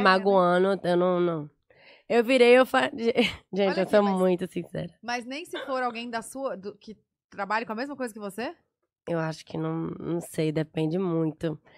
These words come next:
Speaker 1: Porque, tipo assim, ó, eu, eu e o Júlio, a gente trabalha com a mesma coisa e a gente se ajuda muito, então
Speaker 2: Sim.
Speaker 1: não atrapalha na vida
Speaker 2: Não,
Speaker 1: do
Speaker 2: mas
Speaker 1: outro.
Speaker 2: então, mas, é, eu teria que pensar bastante, porque eu tô bem fechada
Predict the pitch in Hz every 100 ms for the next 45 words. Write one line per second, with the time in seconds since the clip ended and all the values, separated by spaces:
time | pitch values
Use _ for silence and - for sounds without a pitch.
0 | - 285 294 262 285 269 208 196 226 -
1 | 220 240 262 220 254 233 247 226 233 226
2 | 233 302 311 247 202 180 185 214 233 262
3 | 262 254 254 320 320 220 185 175 208 214
4 | 262 233 202 190 240 320 262 175 175 185
5 | 233 226 226 226 277 262 220 214 202 -
6 | 156 - 196 208 208 208 208 226 214 190
7 | - - 202 196 214 202 202 233 - 196
8 | 185 202 196 190 190 180 180 190 220 240
9 | 202 180 165 165